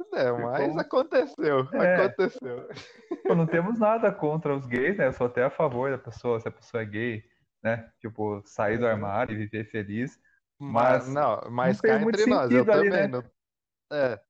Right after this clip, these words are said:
Speaker 1: eu não tenho problema nenhum, mas cá entre nós, na fase, na época que a gente assistiu o
Speaker 2: <laughs>
Speaker 1: anime,
Speaker 2: A criança,
Speaker 1: a
Speaker 2: sim.
Speaker 1: gente,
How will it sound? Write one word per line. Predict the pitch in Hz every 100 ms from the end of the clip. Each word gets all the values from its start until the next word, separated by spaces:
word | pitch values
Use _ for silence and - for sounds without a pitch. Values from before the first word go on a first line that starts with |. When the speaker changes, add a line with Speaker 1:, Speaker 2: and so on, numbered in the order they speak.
| _ -
Speaker 1:
eu | 135
não | 160
tenho | 160 185
problema | 190 202 185 202
nenhum, | 233 240
mas | 143 127 -
cá | 127
entre | 127 175 196
nós, | 180 120
na | 127 123
fase, | 120 123 131 147 156
na | 135 131
época | 120 147 - - 202
que | 151
a | 139
gente | 139 131
assistiu | 123 - 98 - 139
o | 185
Speaker 2:
<laughs> |
Speaker 1:
anime, | 139 131 196
Speaker 2:
A | 311
criança, | 247 151 156 165 214 - -
Speaker 1:
a | 139 139
Speaker 2:
sim. | 135
Speaker 1:
gente, | 143 165 180